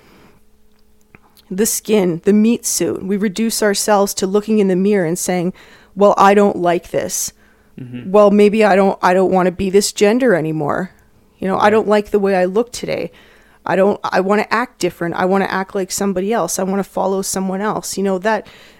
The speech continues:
Speaker 1: these, these things get so inflated in the human mind that we completely lose sight of the fact that we exist for one purpose,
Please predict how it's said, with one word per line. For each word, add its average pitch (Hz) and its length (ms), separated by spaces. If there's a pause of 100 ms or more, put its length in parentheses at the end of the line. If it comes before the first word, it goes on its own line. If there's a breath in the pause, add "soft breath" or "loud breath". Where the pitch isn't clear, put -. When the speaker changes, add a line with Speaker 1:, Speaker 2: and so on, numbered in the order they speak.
Speaker 1:
these, 214 260 (840)
these 226 200
things 247 260
get - 180
so 240 260
inflated 202 800 (160)
in 196 120
the 196 100
human 208 380
mind 175 440 (260 soft breath)
that 185 100
we 175 80
completely 240 520
lose 208 260
sight 185 340
of 185 140
the 185 80
fact 180 440
that 175 180
we 208 200
exist 208 420
for 175 140
one 180 280
purpose, - 580